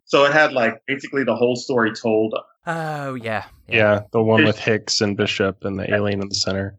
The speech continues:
Speaker 1: It was really, you don't see that sort of thing in, in, um, definitely not on a variant cover anymore or any covers. Like,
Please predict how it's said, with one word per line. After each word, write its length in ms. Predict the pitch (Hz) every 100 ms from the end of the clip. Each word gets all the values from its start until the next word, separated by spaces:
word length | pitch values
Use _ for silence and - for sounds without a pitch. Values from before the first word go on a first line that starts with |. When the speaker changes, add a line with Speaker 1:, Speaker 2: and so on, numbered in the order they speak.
| _
Speaker 1:
It 60 | 147
was 120 | 127
really, 480 | 143 156 143 135 127
you 60 | 151
don't 180 | 175 -
see 100 | 160
that 180 | 127 123
sort 160 | 120
of 120 | 113
thing 180 | 131 120
in, 240 | 110 104 107
in, 180 | 117 110
um, 400 | 107 104 101 - -
definitely 260 | 139 143
not 160 | 127 113
on 120 | 107
a 40 |
variant 380 | 98 104 120 127
cover 320 | 139 139 147
anymore 420 | 151 156 165 175 156
or 420 | 123 113 101 -
any 180 | 135 120
covers. 380 | 107 92 95 _
Like, 200 | 107 98